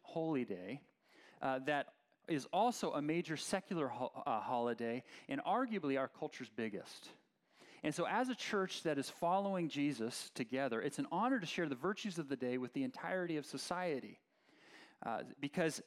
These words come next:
the Christ-, the, the secular Christmas is a festival of lights. It's a time of family gatherings. It's a time of giving generously to those closest to us and those in greatest need. And these all align with, even originate from,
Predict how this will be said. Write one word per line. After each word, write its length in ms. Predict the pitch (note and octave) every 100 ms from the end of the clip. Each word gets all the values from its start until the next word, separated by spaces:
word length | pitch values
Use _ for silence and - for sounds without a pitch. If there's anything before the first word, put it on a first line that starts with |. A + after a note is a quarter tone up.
| C#3
the 80 |
Christ-, 400 | C#3 - C#4 - -
the, 200 | D3 D3+ C#3
the 160 | C3+
secular 420 | - C4 C#4 C#4+
Christmas 400 | F#3 D3+ - D#3
is 80 | C3+
a 60 | B2
festival 500 | - F3+ - G#3+ G#3+
of 140 | F#3
lights. 340 | G3 A3+ A3+ D#3+
It's 140 | -
a 40 |
time 440 | B2+ - E3 F3+ F#3 - - - -
of 280 | C3 A#2 - - -
family 460 | - - F3 G3 F#3
gatherings. 840 | D#3+ E3 F#3 G3+ G#3+ A#3+ A#3+ -
It's 140 | C#3+ -
a 60 |
time 260 | - E3+ F3+
of 180 | D3 -
giving 440 | E3+ F3 G3+ F3+ - - -
generously 540 | B2+ D#3 G#3 A3+ - A3+
to 80 | F3
those 200 | E3+ C#3
closest 460 | - E3+ E3+ F#3 -
to 140 | G3
us 180 | G3 -
and 140 | D3+
those 340 | D3 E3+ E3+ - - -
in 120 | D3+ C#3
greatest 480 | C#3 E3 F3 -
need. 300 | D3 D#3 F3+ - - -
And 140 | E3+
these 180 | E3+ G#3 -
all 440 | G3 C4 C#4+ C4 - - -
align 600 | D#3 D#3+ F#3 A#3+ C#4 A#3+
with, 300 | C#3+ C3+ F3 -
even 240 | A#3+ C#4
originate 540 | F#3+ A3+ G3 F3+ D3
from, 360 | - D3+ C#3 C#3+